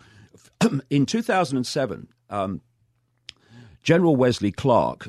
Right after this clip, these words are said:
a former, uh, Supreme Commander of nato, did an interview on an alternative, uh, station in America called Democracy Now! You can see it on the internet, uh, in which he told his story of nine eleven.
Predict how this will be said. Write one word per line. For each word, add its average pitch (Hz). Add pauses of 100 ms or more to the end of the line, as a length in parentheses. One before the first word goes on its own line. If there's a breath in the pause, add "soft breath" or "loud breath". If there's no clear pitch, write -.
a 101
former, 101
uh, 92
Supreme 104
Commander 95
of 73
nato, 90 (640 soft breath)
did 151
an 196
interview 85
on 95
an 92
alternative, 104
uh, 69
station 87
in 76
America 76
called 82
Democracy 85
Now! 78
You 78
can 95
see 117
it 95
on 80
the 76
internet, - (560 soft breath)
uh, 104
in 113
which -
he 208
told 147
his 147
story 64
of -
nine 67
eleven. 62